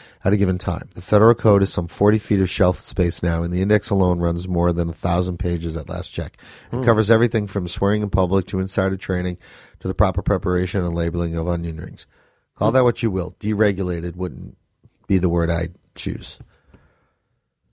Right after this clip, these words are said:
Speaker 1: In our current financial crisis, there was a change, not a repeal, of certain rules that allowed mixing banking and created some moral hazard by allowing the creation of seriously bad debt.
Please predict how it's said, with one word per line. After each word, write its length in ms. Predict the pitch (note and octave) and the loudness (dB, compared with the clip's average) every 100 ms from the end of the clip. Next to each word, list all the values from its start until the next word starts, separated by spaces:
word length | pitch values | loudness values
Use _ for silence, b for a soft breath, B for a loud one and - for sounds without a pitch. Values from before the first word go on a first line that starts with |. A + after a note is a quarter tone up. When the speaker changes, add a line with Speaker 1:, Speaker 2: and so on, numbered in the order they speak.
| _ | _
Speaker 1:
In 60 | A#2+ | -2
our 80 | B2 | 0
current 240 | D#3+ D#3+ | 0 0
financial 380 | F3 D#3+ D3 C#3 | 2 2 0 -4
crisis, 500 | - G#2+ G#2 G#2 - | 0 0 0 -6 -4
there 100 | G2+ | -2
was 140 | G2+ | -2
a 60 | F#2 | -4
change, 560 | - A2 F#2+ E2 - | -4 -2 -2 -4 -8
not 200 | F#2+ F#2+ | -2 0
a 60 | F#2+ | 2
repeal, 460 | F#2 - G#2+ F#2 E2+ | 0 0 0 0 0
of 80 | - | 0
certain 320 | A2+ A#2 A#2+ | 2 2 0
rules 420 | G2+ F#2 F#2 F2+ | 2 2 2 0
that 140 | F2 | -2
allowed 400 | E2+ F2 F2+ F2 | 0 0 0 0
mixing 320 | F#2+ G2 G2+ F2+ | -4 -4 -6 -2
banking 460 | F#2 F#2+ - G2 | -2 -2 -2 -2
and 140 | F#2 - | -4 -4
created 460 | F#2+ F2+ F2+ F2+ | 0 0 0 0
some 140 | - E2+ | -2 0
moral 340 | F2 F#2+ F#2+ | 2 4 4
hazard 500 | F2 F2+ F2 F#2 E2+ | 4 0 0 0 -2
by 260 | E2+ E2 E2+ | -2 0 -2
allowing 540 | E2+ F#2 F2 F2+ F#2+ | -4 -4 -2 0 -2
the 120 | F2 | -4
creation 520 | - F#2+ F2+ F#2 - | -6 -2 -2 -2 -4
of 140 | E2+ D#2+ | -6 -6
seriously 580 | - - G2+ F#2+ - F2 | -4 4 4 4 0 -4
bad 300 | E2+ E2 - | -2 -6 -6
debt. 200 | - | -10